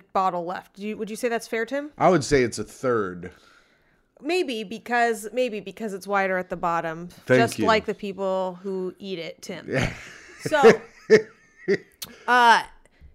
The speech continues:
Speaker 1: it's a, maybe a th-, let's say it's a third left. There's
Speaker 2: Yes.
Speaker 1: two thirds used.
Speaker 2: Yes.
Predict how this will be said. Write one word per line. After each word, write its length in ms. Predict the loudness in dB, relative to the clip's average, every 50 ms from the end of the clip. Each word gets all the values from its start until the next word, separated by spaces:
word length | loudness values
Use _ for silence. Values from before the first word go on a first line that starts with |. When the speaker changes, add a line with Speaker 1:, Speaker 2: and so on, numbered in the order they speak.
| _ _
Speaker 1:
it's 200 | -6 -6 -4 -4
a, 60 | -2
maybe 360 | 0 2 2 2 2 0 0
a 280 | -2 -4 -4 -6 -6 -6
th-, 100 | -8 -10
let's 320 | -6 2 2 4 4 2 0
say 200 | -2 0 0 0
it's 220 | -2 -4 -8 -14 -10 -10
a 80 | -10
third 400 | -10 -8 _ 0 2 2 2 2 2
left. 500 | 0 0 0 -2 -6 -12 -20 -20 -20 -20 _
There's 140 | -2 0 2
Speaker 2:
Yes. 100 | 4 4
Speaker 1:
two 120 | 4 4 4
thirds 380 | 4 2 2 2 0 -4 -10 -12
used. 520 | -8 -4 -2 -2 -2 -4 -6 -10 -14 -16 -10 -4
Speaker 2:
Yes. 500 | 0 2 2 2 0 -4 -8 -16 -20